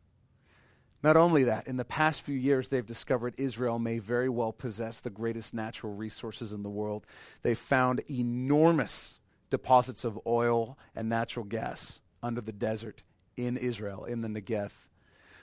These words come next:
So much that Russia, who's desperate to control the world's natural gas supplies, has been trying to negotiate with Israel to get a contract on it. And Israel's kind of said, "Hey, uh, Russia, you know how you've kind of, like, hated us for the past seventy years?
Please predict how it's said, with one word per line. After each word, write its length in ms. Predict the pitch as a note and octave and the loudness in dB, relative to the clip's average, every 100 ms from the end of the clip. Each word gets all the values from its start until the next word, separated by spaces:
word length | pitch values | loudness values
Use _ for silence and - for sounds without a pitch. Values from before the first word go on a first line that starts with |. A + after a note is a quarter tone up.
| - | -8
So 260 | - F#3 | 4 6
much 220 | F3 D#3+ - | 6 4 4
that 160 | C3+ | 4
Russia, 400 | C3+ D3+ D3 D3+ | 6 6 6 2
who's 200 | C3+ C3 | 0 0
desperate 440 | A2 D3 - D3 - | 4 4 2 -6 -6
to 60 | |
control 520 | C3 A#2+ - C3 A#2+ | -6 -4 2 4 4
the 100 | A2+ | 0
world's 360 | B2+ B2 A#2+ G#2+ | 0 2 2 -2
natural 320 | B2+ B2+ A#2 | -4 -4 -4
gas 260 | G#2+ B2 C3 | 0 2 0
supplies, 400 | - A2+ A2+ A2 | -2 0 0 0
has 120 | A2+ | -6
been 120 | A#2 | -8
trying 320 | A2+ C#3 C#3+ | 0 4 4
to 80 | B2+ | 2
negotiate 640 | B2 A#2 B2 B2+ - A#2 | -4 0 0 0 -2 -2
with 100 | A#2 | -2
Israel 380 | A2+ C3 B2+ A2 | -4 -2 -2 -2
to 80 | A2 | -2
get 120 | A2+ | -4
a 40 | A2 | -4
contract 560 | - C#3 - A#2 - | 0 0 2 0 0
on 160 | G#2+ G#2+ | -4 -4
it. 100 | - _ - - - - | -8 _ -20 -20 -20 -2
And 100 | C#3+ | 2
Israel's 380 | D3+ C#3 C3+ A#2+ | 2 4 2 2
kind 200 | C#3 C3 | 0 0
of 80 | A2+ | 0
said, 280 | - A#2 A2+ | 0 0 2
"Hey, 400 | E3+ F3 C3 A2 | 2 2 2 2
uh, 360 | G#2 G2+ G2+ - _ - | 2 0 -4 -12 _ -10
Russia, 320 | G#2+ - A#2 | -8 -6 -6
you 120 | A#2+ | -4
know 160 | C#3+ C3+ | -4 -4
how 80 | |
you've 180 | B2+ A#2 | -4 -6
kind 220 | - A#2 | -6 -6
of, 80 | G#2+ | -2
like, 160 | G2+ F#2 | -2 -4
hated 280 | A2+ A#2+ B2+ | -6 -4 -6
us 160 | C3+ | -8
for 140 | - C3 | -10 -12
the 80 | |
past 300 | B2 C3+ C3 | -4 -2 -2
seventy 280 | - B2+ B2+ | -2 -2 -2
years? 460 | B2+ C#3 D3 - | -2 -2 -2 -8